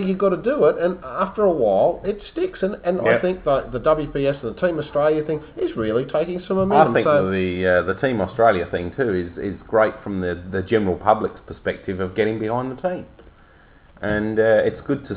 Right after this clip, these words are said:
Speaker 2: see a team with an Australian name. I mean, you couldn't get a more Australian name than Team Australia,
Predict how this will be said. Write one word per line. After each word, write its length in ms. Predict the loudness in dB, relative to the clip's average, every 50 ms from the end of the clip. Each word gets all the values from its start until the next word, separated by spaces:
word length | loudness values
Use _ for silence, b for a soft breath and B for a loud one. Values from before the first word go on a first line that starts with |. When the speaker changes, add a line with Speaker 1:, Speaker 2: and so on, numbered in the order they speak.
| -2
Speaker 2:
see 280 | 0 2 2 2 0 0
a 80 | -4 -6 -4 -2
team 280 | -2 0 0 0 0 2
with 120 | 2 4
an 100 | 4 2
Australian 680 | 2 0 -2 -2 2 4 4 4 4 2 0 0 0 2
name. 220 | 2 2 2 2
I 80 | 0 -2
mean, 160 | -2 -2 -2
you 80 | -4 -4
couldn't 240 | -4 -6 -6 -2 -2
get 140 | -2 -2
a 40 | 0
more 280 | 0 0 0 2 2 0 0
Australian 460 | -2 0 0 2 2 2 0 -2 -2
name 240 | -2 -2 -2 -2 -6
than 80 | -6 -4
Team 160 | -4 -4 -2 -4
Australia, 500 | -4 -4 -2 -2 0 0 -2 -4 -6